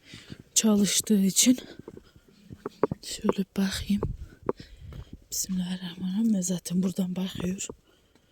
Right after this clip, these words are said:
Bismillah. Kış, kış. Kış.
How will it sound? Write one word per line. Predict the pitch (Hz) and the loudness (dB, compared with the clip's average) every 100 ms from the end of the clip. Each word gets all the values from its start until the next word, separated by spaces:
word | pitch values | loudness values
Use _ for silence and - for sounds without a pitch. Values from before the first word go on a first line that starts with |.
| _ _ _ _ _ - - - - - _ | _ _ _ _ _ -20 -20 -20 -20 -20 _
Bismillah. | - - - - - - - | -12 -8 -8 -10 -14 -14 -4
Kış, | - - | 4 4
kış. | - - - _ - - _ - | 4 -2 -6 _ -20 -20 _ 2
Kış. | - - - | 6 8 6